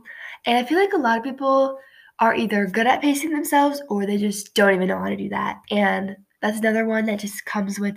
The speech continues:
experience. But if you're running a five K, start out fast and then settle in about at the eight hundred meters. After that, just run, and at the end of your race, it should be really fast. So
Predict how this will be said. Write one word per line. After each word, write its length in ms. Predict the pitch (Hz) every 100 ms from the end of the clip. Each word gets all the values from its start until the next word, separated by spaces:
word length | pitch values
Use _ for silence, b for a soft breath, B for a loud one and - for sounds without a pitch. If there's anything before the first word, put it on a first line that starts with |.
| -
experience. 760 | 202 - 202 202 208 226 - -
But 300 | 226 214 - _ - - B B B B B -
if 80 | 240
you're 100 | 285
running 180 | 320
a 40 | 359
five 260 | 254 220
K, 200 | 214 226
start 180 | 220 214
out 200 | 226 -
fast 400 | 220 196 208 208 -
and 100 | 208
then 160 | 196
settle 280 | 202 226 262
in 120 | 214
about 340 | 196 196 185 -
at 100 | 202
the 120 | -
eight 80 | 185
hundred 300 | 196 185 190
meters. 540 | 190 185 202 220 233 - B B B B B
After 220 | 233 233 269
that, 180 | 226 226
just 220 | 220 208
run, 480 | 208 202 214 277 285 - - _
and 600 | 220 208 208 208 202 208 - _ _ _ _ _ _
at 180 | 214 220
the 100 | 226
end 120 | 214
of 120 | 220 247
your 180 | 233
race, 380 | 220 202 208 - -
it 60 |
should 160 | 202 202
be 100 | 202
really 220 | 196 185
fast. 400 | 185 180 160 -
So 360 | 220 208 208